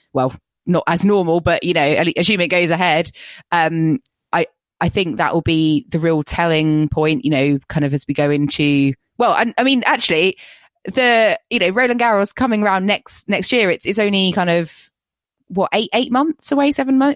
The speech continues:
seven, eight months. It's, you know, it's not a whole year, is it? It's gonna be the Slam after the next one. So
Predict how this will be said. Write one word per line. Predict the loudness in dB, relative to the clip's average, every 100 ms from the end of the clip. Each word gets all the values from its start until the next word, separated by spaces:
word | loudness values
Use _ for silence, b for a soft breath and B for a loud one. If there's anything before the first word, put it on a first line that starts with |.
| -2
seven, | -4 0 0
eight | 0 0
months. | 0 0 -2
It's, | -2 -2
you | 0
know, | 0
it's | 0 0
not | 0
a |
whole | 2 0 2
year, | 2 2 0
is | 0
it? | 0 0
It's | -2 -2
gonna | -2
be | 0 -2
the | 0
Slam | 0 2
after | 2 0 -2
the | -2
next | -2 -2 -2
one. | 0 0
So | 0 0